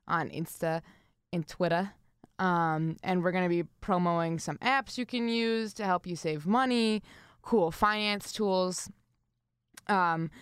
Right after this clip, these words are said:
that can just really help you stay on track and how to kinda manage your money at this age, because I know my <laughs> credit card bills are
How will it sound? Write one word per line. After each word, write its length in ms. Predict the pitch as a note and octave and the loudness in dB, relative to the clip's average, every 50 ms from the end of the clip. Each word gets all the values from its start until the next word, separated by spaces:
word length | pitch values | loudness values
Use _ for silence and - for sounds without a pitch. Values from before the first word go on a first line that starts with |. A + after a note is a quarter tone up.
| - - - _ - | -20 -20 -20 _ -2
that 200 | F3+ F#3+ F#3 - | 0 0 0 0
can 100 | F#3 F#3 | -2 -2
just 140 | G3+ G3 - | -2 0 0
really 160 | A#3 G#3 G3 | 0 2 2
help 180 | G3 F3+ F3 F#3+ | 2 0 0 0
you 200 | F#3 F3 E3+ E3 | -2 -2 -2 -2
stay 200 | - - F3+ F3 | -2 -2 0 0
on 180 | F3 E3+ E3+ | 2 0 -2
track 500 | E3 - G3+ F#3+ F#3 F3+ F3+ F3+ F3 - | -4 -2 0 2 2 2 2 0 -2 -4
and 120 | E3+ E3 E3+ | -6 -4 -2
how 140 | F3 E3+ | -2 -2
to 80 | E3 E3+ | -2 -2
kinda 220 | - F3+ E3 D#3+ | -4 -4 -4 -4
manage 460 | D#3 D3+ D3 C#3+ C#3+ C#3 C#3+ A#2 - - | -4 -4 -4 -4 -4 -4 -6 -6 -6 -8
your 80 | E3 | -8
money 400 | D#3+ D3+ D3 C#3 C3+ B2+ B2 - - | -6 -6 -8 -8 -10 -10 -12 -12 -12
at 140 | - - - | -12 -10 -10
this 240 | F3+ F#3 F3+ - - | -10 -12 -10 -12 -12
age, 300 | - - - F#3+ - - | -12 -14 -14 -16 -14 -12
because 560 | G3 F3+ - F3+ F3 F3 F#3 F3+ - - - - - - _ _ _ _ _ _ | -12 -12 -10 -10 -10 -10 -10 -10 -10 -12 -12 -14 -20 -20 _ _ _ _ _ _
I 140 | - F#3 F#3 | -4 -2 0
know 120 | E3+ D#3+ D3+ | 0 0 -2
my 140 | G#2+ A2+ | -2 -4
<laughs> 20 | - | -4
credit 240 | - F3 F3 F#3 - | -4 -4 -4 -2 0
card 180 | F#3+ G3 D3 | 0 0 2
bills 280 | - F#3+ G#3 G3+ - B3 | 2 2 2 2 2 2
are 100 | G3+ | 0